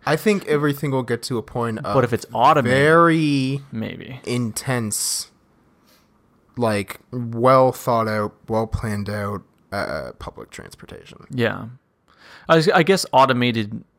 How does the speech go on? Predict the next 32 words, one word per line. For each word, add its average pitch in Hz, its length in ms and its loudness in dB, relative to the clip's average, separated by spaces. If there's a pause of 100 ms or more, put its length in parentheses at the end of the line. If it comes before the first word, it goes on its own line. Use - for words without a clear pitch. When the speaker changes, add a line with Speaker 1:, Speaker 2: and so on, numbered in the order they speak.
(340)
Speaker 2:
like, 110 240 -2
dr-, - 220 -12
self-driving 110 600 2
vehicles 117 800 0
would 127 120 -6
probably 120 220 -2
just - 160 -8
replace - 360 -6
Speaker 1:
Well, 175 100 6
Speaker 2:
them 226 80 6
Speaker 1:
I'm 247 40 -2
thinking 226 160 2
Speaker 2:
there. 196 80 4
Speaker 1:
about, 180 60 6
like, 170 220 4
imagine 180 340 2
how 170 80 2
crazy 151 340 0
it 147 40 0
would 147 100 -2
be 151 120 0
if, 139 140 -4
like, 123 420 -2 (220)
um, 127 720 -4 (1200)
like, 107 160 -10
we 117 80 -4
had 113 120 -2
those 101 260 -6
Elon 113 340 -6
Musk 104 320 -8
speed - 440 -8
tunnels. - 540 -12